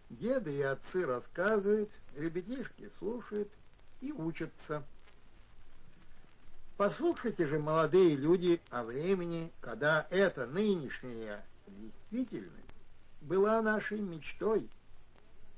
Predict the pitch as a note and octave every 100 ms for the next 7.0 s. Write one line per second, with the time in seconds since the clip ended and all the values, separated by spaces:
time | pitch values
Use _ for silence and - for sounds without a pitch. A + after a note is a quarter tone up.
0 | - - E3 A#2+ C#3 G#3+ F#3+ G#2 - -
1 | - - - - - E3+ G3+ F#3 D#3+ -
2 | E3 D#3+ D3 C3 C3 D3 G#3 G3+ F3+ D#3
3 | - - G3 A3 F3+ G3 F#3+ F3 D3 D#3
4 | C3+ - - A2 G2+ D3+ G3+ F#3 - D#3+
5 | E3+ E3 - - C3 A#2 F#2 A#2+ E3+ -
6 | E2 D#2 D2 - G2 G#2+ G2+ G2 F2+